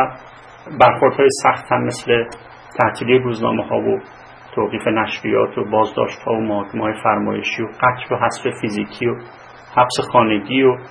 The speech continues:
سرکوب خیابانی و شکنجه و اعترافگیری و اینها.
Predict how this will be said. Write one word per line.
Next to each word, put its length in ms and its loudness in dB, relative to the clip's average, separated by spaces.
سرکوب 500 0
خیابانی 640 -2
و 80 -4
شکنجه 460 -2
و 100 -2
اعترافگیری 840 -2
و 100 -6
اینها. 360 -8